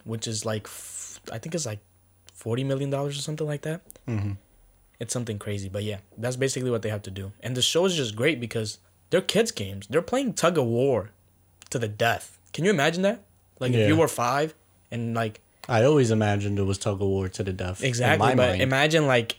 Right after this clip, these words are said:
Speaker 1: after, like, "Oh, hey, Johnny, like, we're gonna play against Chris over here, and if he beats you, I'm gonna take this Glock and shoot your brains out." Yeah, like, that's some crazy shit. So the show was just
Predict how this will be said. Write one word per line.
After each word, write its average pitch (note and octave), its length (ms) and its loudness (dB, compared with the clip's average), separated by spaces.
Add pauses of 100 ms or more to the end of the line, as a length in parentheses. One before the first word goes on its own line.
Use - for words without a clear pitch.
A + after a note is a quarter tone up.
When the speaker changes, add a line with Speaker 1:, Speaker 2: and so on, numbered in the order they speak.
Speaker 1:
after, B2 320 0
like, A2+ 300 -2
"Oh, F#3+ 140 6
hey, G3+ 200 2
Johnny, F#3 380 2
like, C#3 240 2
we're D3+ 80 0
gonna F3+ 160 0
play F3+ 240 2
against E3 420 2
Chris G#3 300 2
over E3+ 160 4
here, D3 260 4
and C#3 100 2
if B2+ 160 -4 (220)
he E3+ 140 -2
beats G3+ 340 2
you, C3+ 80 4
I'm B2+ 60 4
gonna C3+ 100 2
take E3 220 -2
this D#3+ 160 2
Glock F3 420 2
and B2 160 -2 (140)
shoot - 280 0
your D#3+ 120 4
brains F3 400 4
out." A2 260 0 (1500)
Yeah, E3+ 440 6
like, C3 320 2
that's D3+ 200 2
some D#3+ 200 0
crazy F3+ 460 2
shit. F#3 280 2
So - 100 -4
the A#2+ 120 -2
show E3 340 4
was C#3 180 2
just A2+ 280 -6